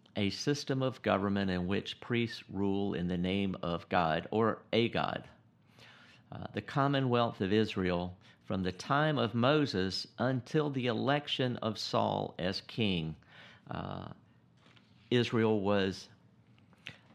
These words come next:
was a theocracy. But as you know, Israel demanded a king.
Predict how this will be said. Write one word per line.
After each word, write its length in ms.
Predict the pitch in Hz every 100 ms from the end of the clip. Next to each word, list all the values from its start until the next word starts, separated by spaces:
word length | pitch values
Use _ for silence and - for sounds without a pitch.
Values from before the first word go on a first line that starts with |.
| - - _ -
was 480 | 98 101 95 92 -
a 260 | 95 98 98
theocracy. 1000 | - 101 92 90 87 - - - - 82
But 320 | 92 92 85 - - -
as 260 | 95 104
you 140 | 113 120
know, 340 | 120 104 101 98 - - - _ - - - - - _ - _ _ _ _ _ _ -
Israel 580 | 113 110 110 110 107 101 - - -
demanded 760 | 92 90 90 95 92 92 92 92 - - _ _
a 80 | 180
king. 540 | - 202 254 120 -